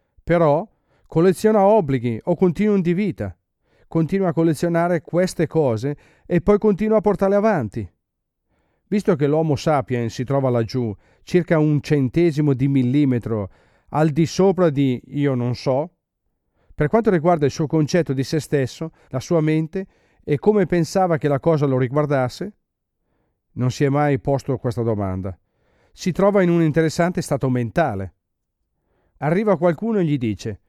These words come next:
"Soffri di orticaria a causa delle ramificazioni allergizzanti delle fragole comuni e la cura per questo è l'antipistamina."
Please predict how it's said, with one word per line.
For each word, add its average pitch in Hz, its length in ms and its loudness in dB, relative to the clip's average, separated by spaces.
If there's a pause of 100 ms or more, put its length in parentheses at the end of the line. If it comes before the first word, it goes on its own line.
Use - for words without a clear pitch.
(500)
"Soffri 208 340 0
di 175 80 2
orticaria 170 640 0
a 170 140 -2
causa 185 420 0
delle 151 240 0
ramificazioni 151 840 -2
allergizzanti 160 1120 -2 (180)
delle 156 240 2
fragole 156 400 0
comuni 120 560 -2 (260)
e 151 120 -6
la 170 120 4
cura 196 260 2
per 208 160 0
questo 180 360 2
è 202 140 0
l'antipistamina." 147 1000 -2